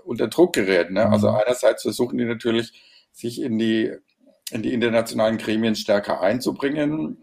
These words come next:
Speaker 1: Ja, wir hatten ja auch letztens über die Standards und Normensetzung und so weiter
Speaker 2: Mhm.
Speaker 1: gesprochen, über diese Problematik. Und, ähm, andererseits, äh, ist man da natürlich so als, äh,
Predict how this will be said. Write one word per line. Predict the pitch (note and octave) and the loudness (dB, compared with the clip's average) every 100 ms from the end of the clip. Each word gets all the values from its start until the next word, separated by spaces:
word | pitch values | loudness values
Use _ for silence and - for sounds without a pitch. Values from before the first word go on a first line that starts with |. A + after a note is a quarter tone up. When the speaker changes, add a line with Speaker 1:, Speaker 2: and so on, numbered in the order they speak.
| C4 | -14
Speaker 1:
Ja, | G#2 - B2 A2 | -8 -2 -2 -2
wir | A2 | -2
hatten | A2+ - A2 | -2 -2 2
ja | G#2 G#2 | 4 4
auch | G#2 - - - | 2 -2 -14 -4
letztens | G#2+ - A2 G#2 | -4 -2 -4 -2
über | G2+ | 0
die | G2 G2 G2 G#2 - | 0 -2 -2 -4 -10
Standards | - - A2+ C3+ C3 B2+ - | -6 0 2 6 6 4 2
und | A2+ | 2
Normensetzung | G#2+ A2+ C3 B2+ B2 - C#3+ | 4 4 2 0 -4 -4 -10
und | C3+ A2 | -10 -8
so | A2+ | 0
weiter | A2 G#2+ A#2 A2 _ _ _ | 0 2 -2 -4 _ _ _
Speaker 2:
Mhm. | B2+ A2 A2+ | 0 0 -2
Speaker 1:
gesprochen, | - - A2+ - D3 C3+ | -10 0 2 2 0 0
über | C3 | -2
diese | - B2 C#3+ | -4 -6 -8
Problematik. | - C#3 B2+ B2+ B2 B2+ D3 D3 - _ _ - _ _ _ _ _ | -6 -8 -4 0 2 2 -2 -6 -8 _ _ -20 _ _ _ _ _
Und, | - B2 A#2 A#2 A#2 A2+ A2+ A2 - - C#3 | -4 0 2 2 0 0 -2 -4 -12 -10 -2
ähm, | B2 A#2 A2+ A2+ A2 A2 A2+ - - | 2 4 2 -2 -6 -8 -12 -16 -4
andererseits, | A#2+ C3+ C3 B2 A#2 - - | -2 -2 0 0 0 -10 -14
äh, | D3 C#3+ - _ _ _ | -12 -12 -16 _ _ _
ist | A#2 A#2+ | -6 0
man | B2+ A#2+ | 0 4
da | A2+ B2 | 6 6
natürlich | B2+ B2+ B2 A#2+ | 2 -2 -2 -2
so | B2 A#2 A2+ A#2 | -2 0 2 2
als, | A2 G#2+ - - - D2+ | 2 0 -2 -20 -12 -8
äh, | - A#2+ | -4 -6